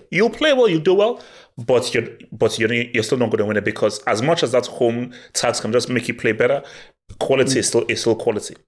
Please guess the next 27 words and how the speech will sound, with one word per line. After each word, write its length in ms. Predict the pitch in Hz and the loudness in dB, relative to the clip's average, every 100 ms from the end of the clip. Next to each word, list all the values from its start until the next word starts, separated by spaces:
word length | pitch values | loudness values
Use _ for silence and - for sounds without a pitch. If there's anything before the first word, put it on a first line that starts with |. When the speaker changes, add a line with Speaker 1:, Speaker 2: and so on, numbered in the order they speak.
| - | -12
Speaker 1:
So 340 | - - 101 - | -6 0 0 0
it 100 | - | 0
only 140 | 165 | 2
works 240 | 156 143 - | 4 2 0
for, 360 | - 117 104 - - _ _ _ - _ - | 2 2 2 -4 -20 _ _ _ -20 _ -14
that's 580 | 104 123 123 123 - - | -6 -2 0 -2 -6 -2
Italy, 600 | 123 120 127 120 127 120 | -2 0 -2 0 0 0
Germany, 520 | 107 117 117 120 123 | 0 0 2 2 0
Brazil, 640 | 117 113 110 104 113 120 123 | 0 2 2 2 2 4 4
Argentina, 800 | 107 110 107 - 120 120 117 117 - - | 4 0 -2 -4 -2 0 0 -2 -10 -4
that 180 | 117 107 | -2 0
are 80 | - | 2
already 340 | 113 151 151 | 4 4 2
good 260 | 139 131 135 | -2 0 2
as 160 | 117 107 | 2 0
a 60 | |
base. 440 | 104 139 180 - - - - _ - | 0 0 0 -4 -8 -14 -20 _ -6
That 140 | 131 139 | -2 0
home 120 | 135 | 0
nation 180 | 131 135 | 0 -2
that 120 | 117 | -2
takes 200 | - 123 | -2 -4
into 180 | 120 113 | 0 0
a 20 | |
whole 280 | 98 127 123 | 0 0 2
other 140 | 110 | 2
level. 420 | 107 95 - - | 2 0 -2 -18